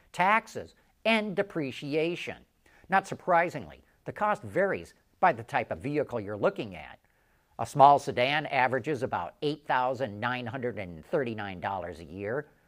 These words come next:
while a half-ton crew cab pickup comes in at fifteen thousand eight hundred and fifty-eight dollars. And all of that is up significantly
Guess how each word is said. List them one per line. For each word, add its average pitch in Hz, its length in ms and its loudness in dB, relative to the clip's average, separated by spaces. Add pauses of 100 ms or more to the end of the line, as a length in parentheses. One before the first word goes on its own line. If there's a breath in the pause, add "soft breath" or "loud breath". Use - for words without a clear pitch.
(140 soft breath)
while 107 160 -2
a 101 40 0
half-ton 139 680 -6 (120)
crew 285 320 0
cab 95 360 -4
pickup - 500 -2 (200 soft breath)
comes 147 260 -8
in 135 120 -6
at 87 140 -10 (100)
fifteen 202 720 -8
thousand 165 520 -6 (140)
eight 185 200 -6
hundred 156 360 -8
and 76 140 -10
fifty-eight 113 640 -8
dollars. 113 420 -4 (440 soft breath)
And 117 140 -8
all 147 200 -4
of 101 80 -6
that 131 200 -2
is 104 160 -8
up 117 200 -6
significantly 127 1300 -4